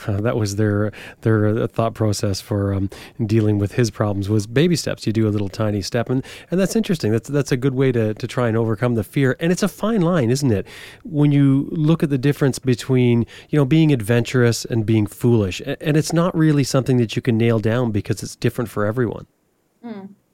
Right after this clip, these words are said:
Speaker 2: Yeah, absolutely. It, there's a lot more brave people in the world than me. <laughs> So <laughs> they would go gung-ho. They'd be like, "Yeah, let's do it. Let's rock it out." And I'd be like, "Oh, wait a minute." <laughs> So
Speaker 1: W-, well, well, hang on a second. Do you think it takes bravery to, to go around the world on a motorcycle?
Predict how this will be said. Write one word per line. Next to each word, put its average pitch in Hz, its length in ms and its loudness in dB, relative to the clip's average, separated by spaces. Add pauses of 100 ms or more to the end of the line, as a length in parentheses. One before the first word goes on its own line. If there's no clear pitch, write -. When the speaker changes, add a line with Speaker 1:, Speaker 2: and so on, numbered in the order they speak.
(140)
Speaker 2:
Yeah, 220 220 -2
absolutely. 202 720 -8
It, 196 260 -8
there's 226 140 -2
a 226 60 0
lot 226 280 2
more 214 160 -4
brave 202 320 -6
people 208 300 -8
in 202 60 -8
the 190 80 -6
world 196 340 -2
than 202 140 0
me. 254 360 2
<laughs> 403 40 6 (520)
So 311 400 -2 (420)
<laughs> - 400 -6
they 269 120 -2
would 277 180 -2
go 254 180 -4
gung-ho. 254 520 -2
They'd 240 120 -8
be 254 120 -6
like, 214 240 -6
"Yeah, 359 280 -6
let's 370 240 -4
do - 120 -2
it. 370 180 2
Let's 339 240 0
rock 370 240 -2
it 330 80 0
out." 370 200 0
And - 80 -6
I'd 277 120 -4
be 294 80 -4
like, 277 180 -4
"Oh, 330 380 2
wait 359 160 -2
a 349 80 -6
minute." 349 880 -2
<laughs> - 0 - (220)
So 320 60 -6
Speaker 1:
W-, - 240 -8
well, 202 360 2
well, 185 200 2
hang 190 160 4
on 220 80 2
a 202 40 0
second. 117 240 0
Do 110 80 0
you 139 100 4
think 151 220 2
it 156 120 0
takes 120 280 0
bravery 120 760 2
to, 131 400 2
to 127 140 -2
go 127 140 2
around 127 220 2
the 127 80 2
world 127 240 2
on 127 80 2
a - 20 2
motorcycle? 139 640 -2